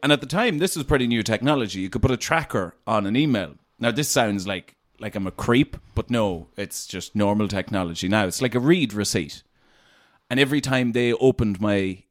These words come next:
email in Dublin, I'd get a notification. And there was loads of opens directly after the interview, but then there was none for months. Until one day, I'm driving out and I get a notification that your email's been opened.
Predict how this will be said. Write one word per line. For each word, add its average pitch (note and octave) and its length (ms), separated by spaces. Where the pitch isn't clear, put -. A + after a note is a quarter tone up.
email F#2+ 580
in F2+ 520
Dublin, G2+ 520
I'd G#2+ 100
get F2+ 120
a F2+ 60
notification. G2 760
And G2+ 140
there G2 80
was G2 160
loads C3 380
of A#2 100
opens G#2 420
directly G2+ 420
after G2+ 420
the F2+ 160
interview, E2 440
but F2+ 180
then F#2 240
there F2 80
was F2+ 180
none G2 400
for E2 180
months. F#2 580
Until G2+ 220
one F3+ 260
day, F2+ 400
I'm G#2 100
driving A2 360
out E2+ 280
and G2+ 80
I F2+ 40
get F#2 140
a F#2 60
notification G2 760
that E2+ 140
your B2 100
email's G#2 360
been F#2 180
opened. - 320